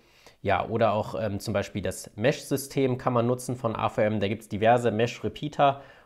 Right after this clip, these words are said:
und die Fritzbox fünfundsiebzig zehn unterstützt eben auch das Mesh-System von A V M. Was ich persönlich in der Preisklasse der Fritzbox fünfundsiebzig zehn eher außergewöhnlich finde, ist die sehr gute Telefonanlage. Die hätte A V M vielleicht eher als das W lan, ähm, als Highlight bezeichnen können.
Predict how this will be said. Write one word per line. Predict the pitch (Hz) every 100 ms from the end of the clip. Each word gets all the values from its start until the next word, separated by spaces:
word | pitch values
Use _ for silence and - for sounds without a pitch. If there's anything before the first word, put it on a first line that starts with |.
| -
und | 117 104
die | 110
Fritzbox | 101 123 - 113 -
fünfundsiebzig | 117 110 110 - 101
zehn | - 107
unterstützt | 85 101 - - -
eben | 95 95
auch | 71 -
das | 90 -
Mesh-System | 85 - 90 - 90 90
von | 87
A | 85
V | - 92
M. | 90 87 _ _ _ _ _ _ _ _ -
Was | 101
ich | - 127
persönlich | 113 117 139 123 -
in | 104
der | 98
Preisklasse | - 113 139 - 120 -
der | 113
Fritzbox | 101 123 - 113 -
fünfundsiebzig | 117 107 - - -
zehn | - 139
eher | - 110 98
außergewöhnlich | - 156 139 127 123 120 117
finde, | 127 117
ist | 101 -
die | 117 110 98
sehr | 107 117
gute | 120 110
Telefonanlage. | - 110 - 120 107 92 90 85 90 - - - -
Die | 127
hätte | 143 143
A | 120 117
V | 143
M | 117
vielleicht | 120 120 110 -
eher | 135 120
als | 104 -
das | - 120
W | 147
lan, | 98 101 - - _ -
ähm, | 101
als | 98 - 107
Highlight | 104 101 -
bezeichnen | 95 - 101 - 104
können. | - 117 160